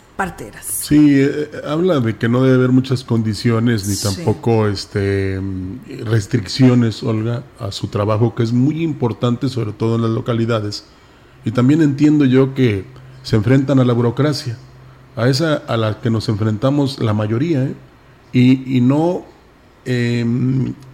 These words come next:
Speaker 2: ¿cómo te parece? Generalizamos, porque unos cuantos son los que no cumplen con su trabajo o su función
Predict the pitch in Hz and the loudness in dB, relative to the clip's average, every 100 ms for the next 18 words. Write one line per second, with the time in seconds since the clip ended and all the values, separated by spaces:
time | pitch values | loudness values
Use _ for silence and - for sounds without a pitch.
0 | - 139 147 139 110 120 123 139 123 127 | -8 -2 -2 -2 -4 0 0 2 2 4
1 | 120 117 127 139 123 131 - - - _ | 2 0 0 2 2 0 -6 -20 -20 _
2 | _ - - 120 117 131 170 165 - 156 | _ -20 -4 -2 4 4 6 4 2 2
3 | 147 131 143 151 147 139 135 131 135 135 | 2 2 -2 2 2 2 2 2 4 2
4 | 135 131 123 120 104 127 120 120 117 131 | 2 2 2 0 -2 -2 0 0 0 0
5 | 113 123 120 117 107 120 113 | 0 -2 0 0 2 0 0